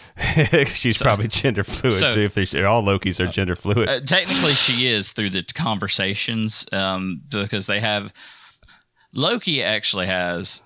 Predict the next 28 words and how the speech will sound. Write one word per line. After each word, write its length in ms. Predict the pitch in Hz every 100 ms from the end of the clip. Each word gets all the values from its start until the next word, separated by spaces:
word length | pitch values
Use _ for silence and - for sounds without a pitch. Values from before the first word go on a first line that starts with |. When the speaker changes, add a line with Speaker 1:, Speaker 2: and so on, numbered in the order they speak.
| _ -
Speaker 2:
a-, 140 | 101 117
a-, 20 |
and 340 | 117 117 113
so 420 | - 135 127 123 - _ -
to 100 | 123
make 320 | 127 143 -
this 200 | 123 123
simple, 560 | - 101 82 78 80 - _ _ _ _ _ _ _
the 580 | 107 107 104 98 87 - _ _ _ _ _ _ _
variant 680 | 107 113 131 156 117 104 - -
that 140 | 95 -
Loki 440 | 90 107 101 104
was 180 | 92 90
tracking 460 | - 95 87 98 92
down 300 | 90 87 98
goes 260 | 104 104 98
by 140 | 95
the 100 | 92
name 240 | 92 92 95
Sylvie. 680 | - 101 90 87 - - - _ - _ - _ _ _ _ _
So 580 | - 101 92 90 92 98 _ _ _ -
Sylvie 680 | - - 127 127 120 120 80
is 160 | 104
the 100 | 101
fe-, 380 | - 107 107 -
female 420 | - 110 113 107
variant, 640 | 95 98 92 87 90 85 - - - _ -
and 760 | 95 92 90 90 90 90 92